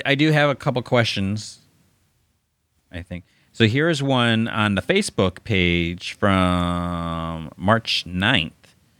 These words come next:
It's from Ken Matsubara. He says, "Hey, Tony Comedy, love the podcast. Listen every week to both. I have a question f-,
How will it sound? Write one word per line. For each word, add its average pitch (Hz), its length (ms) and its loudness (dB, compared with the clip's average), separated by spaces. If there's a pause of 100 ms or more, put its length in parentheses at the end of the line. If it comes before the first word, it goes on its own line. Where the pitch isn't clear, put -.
(500)
It's 95 200 0
from 90 220 2
Ken 151 680 2
Matsubara. 113 1400 2 (1040)
He 117 80 0
says, 113 80 2
"Hey, 139 120 6
Tony 139 220 4
Comedy, 127 300 4
love 120 240 6
the 127 60 -4
podcast. 123 440 2
Listen 123 320 2
every 135 220 4
week 139 560 0
to 110 100 2
both. 123 640 2 (400)
I 110 120 0
have 113 200 4
a 113 80 4
question 123 680 2
f-, - 280 -10